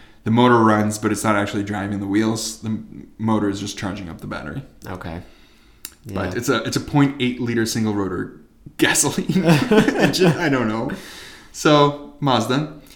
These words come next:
Speaker 2: Yeah.
Speaker 1: Uh, on the other hand, speaking of Mazda, they're also releasing their most powerful engine ever. Mazda's most powerful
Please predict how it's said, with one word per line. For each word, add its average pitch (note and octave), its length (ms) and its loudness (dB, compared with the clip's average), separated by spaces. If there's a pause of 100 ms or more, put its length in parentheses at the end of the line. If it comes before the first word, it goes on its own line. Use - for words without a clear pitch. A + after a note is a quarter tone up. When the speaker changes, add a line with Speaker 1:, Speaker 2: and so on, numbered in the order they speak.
Speaker 2:
Yeah. C3+ 200 -4
Speaker 1:
Uh, A#2 280 4
on D3 120 8
the E3+ 100 10
other A#3 180 8
hand, C3 400 4
speaking A3+ 280 4
of A#2 80 4
Mazda, G#2+ 480 0
they're D3+ 200 6
also G3 300 6
releasing C#3+ 500 6
their A#2+ 140 4
most C#3+ 800 4
powerful C#3+ 760 6
engine B2 680 2
ever. G#2+ 600 2 (640)
Mazda's B2+ 460 2
most C3 460 2
powerful D3 880 4